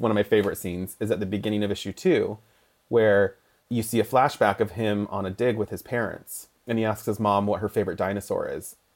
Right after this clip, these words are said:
And she's like, "Oh, that's easy." She's like, "It's Quetzalcoatlus." And he's like, "Wh-, wh-, say what? <laughs> What was that?" <laughs> And she's like, "This is a dinosaur named after an Aztec god.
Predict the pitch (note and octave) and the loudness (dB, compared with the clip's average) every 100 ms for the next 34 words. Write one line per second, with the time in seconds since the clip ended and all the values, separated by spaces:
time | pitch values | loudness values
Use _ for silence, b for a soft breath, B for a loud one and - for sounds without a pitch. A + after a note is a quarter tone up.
0 | _ - G#2+ G#2 F#2+ - D#3+ G#2 E2+ B2 | _ -14 -6 -2 -2 2 4 4 2 0
1 | A2+ D#3+ G2 D2 - - G#2 - A2+ - | 0 0 0 -6 -12 -6 -6 -4 -8 -2
2 | A2 - - B2+ A2 - D2+ - - _ | -2 -2 0 2 2 0 -6 -8 -20 _
3 | _ _ _ - A2 G#2 F#2+ - C3 - | _ _ _ -6 0 2 2 0 -2 -2
4 | D3 E3 D3+ G3+ G3+ G3 G3 - B3 G3+ | -6 -6 -2 2 4 4 2 4 4 4
5 | F#3 F3+ - - - b b b C3 B2+ | 4 4 2 0 -2 b b b -10 -6
6 | C3+ B2 A2 - _ _ - B2 G3+ D4 | -2 2 2 0 _ _ -12 -6 -4 0
7 | B3 B2+ D#3 E3+ A#2+ A#2 A#2 B2+ A#2 - | 2 2 0 0 0 2 2 2 0 0
8 | A2 G2+ A#2 A2 A#2+ A#2 A2 G2+ G2 - | -4 -2 -6 -4 -4 -4 -4 -2 -2 -2
9 | C2 | -8